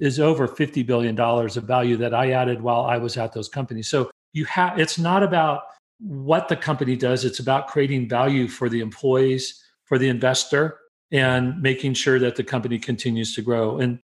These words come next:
you know, for me, on the investor side, it's really allowing s-,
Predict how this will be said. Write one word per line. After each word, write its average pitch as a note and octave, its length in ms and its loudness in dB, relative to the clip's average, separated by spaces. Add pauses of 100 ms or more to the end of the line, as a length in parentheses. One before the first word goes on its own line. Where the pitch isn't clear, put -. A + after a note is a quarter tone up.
(140)
you D3 80 2
know, C3+ 100 4
for C#3 220 0
me, C#3 640 2 (260)
on C#3 160 4
the C3 80 4
investor B2+ 480 2
side, A2 320 2
it's A#2 180 0
really D3 280 4
allowing A#2+ 720 2 (320)
s-, - 200 -12